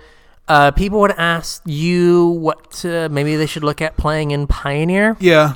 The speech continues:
Speaker 2: the, uh, the format got super shook up with, uh, last week's bans.
Speaker 1: Yeah.
Speaker 2: Um, and I had a couple people ask me at the game store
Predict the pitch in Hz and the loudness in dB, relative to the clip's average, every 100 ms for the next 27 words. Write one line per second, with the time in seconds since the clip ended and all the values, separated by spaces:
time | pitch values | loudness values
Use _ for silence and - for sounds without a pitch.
0 | - 151 139 135 131 131 131 170 160 156 | -6 -2 0 0 -2 -6 -4 -4 -2 -2
1 | 143 123 - 143 139 135 131 - - - | -4 -4 -6 -6 -2 -2 -2 -6 -10 -10
2 | - - 143 135 143 - - - - 127 | -10 -6 -2 0 -2 -4 -20 -20 -14 -12
3 | 120 117 113 117 117 131 123 - 113 113 | -10 -10 -8 -6 -6 -6 -8 -8 -8 -8
4 | 120 - 139 117 117 123 120 117 113 117 | -10 -8 -4 -4 -6 -10 -8 -6 -8 -10
5 | 123 127 123 120 120 117 - 127 113 113 | -6 -4 -2 -4 -6 -6 -6 -6 -4 -6
6 | 117 - 113 117 - _ - 120 123 117 | -6 -8 -10 -10 -12 _ -10 -10 -6 -6
7 | 113 113 120 123 113 - 117 110 110 | -6 -10 -8 -8 -8 -10 -8 -8 -10